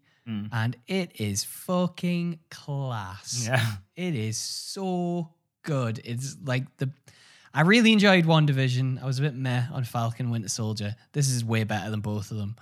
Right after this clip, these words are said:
Speaker 1: Really?
Speaker 2: And from, oh my, yeah, it's so good. Like, and I, I hope that it maintains, um, I hope it maintains the quality all the way through, 'cause if it does, I think it, it could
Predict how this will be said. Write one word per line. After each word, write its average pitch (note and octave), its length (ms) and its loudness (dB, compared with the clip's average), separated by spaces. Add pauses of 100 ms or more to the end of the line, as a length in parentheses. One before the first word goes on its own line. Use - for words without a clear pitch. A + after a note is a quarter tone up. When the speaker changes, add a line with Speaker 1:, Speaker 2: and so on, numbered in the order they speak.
(160)
Speaker 1:
Really? B2+ 440 -2 (200)
Speaker 2:
And A2 260 -4
from, A#2+ 220 -4
oh B2 260 2
my, G2+ 220 -4
yeah, A#2+ 340 -2
it's A#2 140 -8
so C#3 320 -4
good. G#2 320 -6 (280)
Like, B2 280 -6
and C#3 140 -2
I, C#3+ 80 4
I D3 200 2
hope E3 420 0
that C#3+ 140 -2
it C3 200 -6
maintains, B2+ 1040 -4
um, A2+ 460 -6 (1800)
I E3+ 80 0
hope G#3 180 6
it F3+ 100 -6
maintains F3+ 420 4
the D3 100 4
quality D3+ 420 4
all C#3 140 4
the C3 40 4
way B2 120 4
through, B2+ 260 0
'cause C3+ 140 0
if C#3 140 2
it C3 120 -4
does, A#2+ 280 -2
I A2+ 180 -6
think B2 300 -4
it, A2 180 -6
it B2 240 -8
could B2+ 260 -6